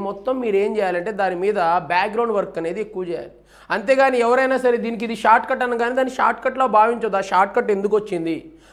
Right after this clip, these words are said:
అది నిజంగా పనిచేస్తుందా, ప్రతి నెంబర్కి పనిచేస్తుందా, ఈ నెంబర్కి ఎందుకు పనిచేస్తుంది, మిగిలిన నెంబర్కి ఎందుకు పనిచేయట్లేదు అనేది కూడా ఎవరైతే తెలుసుకొని దాని మీద బ్యాక్‌గ్రౌండ్ వర్క్ చేస్తారో వాళ్ళే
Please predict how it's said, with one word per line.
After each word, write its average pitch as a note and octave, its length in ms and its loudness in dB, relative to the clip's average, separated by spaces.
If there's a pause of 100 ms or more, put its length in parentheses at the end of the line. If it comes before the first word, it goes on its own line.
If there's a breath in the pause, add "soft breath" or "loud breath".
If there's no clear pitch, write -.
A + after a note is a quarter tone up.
అది G3+ 220 2
నిజంగా A#3+ 300 4 (100)
పనిచేస్తుందా, G3 520 0 (220)
ప్రతి G3+ 240 0
నెంబర్కి A#3+ 480 2
పనిచేస్తుందా, F#3 540 -2 (220)
ఈ - 20 2 (100)
నెంబర్కి B3+ 400 2
ఎందుకు A3 260 -4
పనిచేస్తుంది, G3 540 -2 (360 loud breath)
మిగిలిన A#3+ 340 0
నెంబర్కి A3+ 400 -2
ఎందుకు G3 260 -6
పనిచేయట్లేదు F#3 580 -2 (160)
అనేది A#3+ 360 6
కూడా A#3+ 140 4 (140)
ఎవరైతే A3 420 -4 (120)
తెలుసుకొని G3 560 -6
దాని E3+ 200 0
మీద G#3 100 0 (140)
బ్యాక్‌గ్రౌండ్ G3+ 440 2
వర్క్ E3+ 220 0
చేస్తారో E3 420 -4 (420 loud breath)
వాళ్ళే G#3+ 300 2